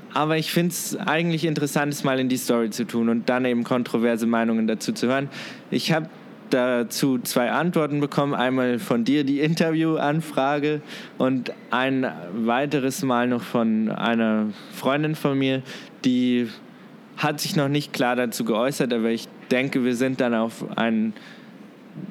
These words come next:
Nenner gekommen, würde ich sagen, weil ich eben gemeint hab, okay, das ist nicht meine klare Meinung, so, ich hab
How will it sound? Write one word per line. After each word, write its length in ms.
Nenner 400
gekommen, 520
würde 160
ich 80
sagen, 600
weil 380
ich 160
eben 260
gemeint 320
hab, 160
okay, 220
das 160
ist 100
nicht 280
meine 500
klare 360
Meinung, 400
so, 60
ich 160
hab 140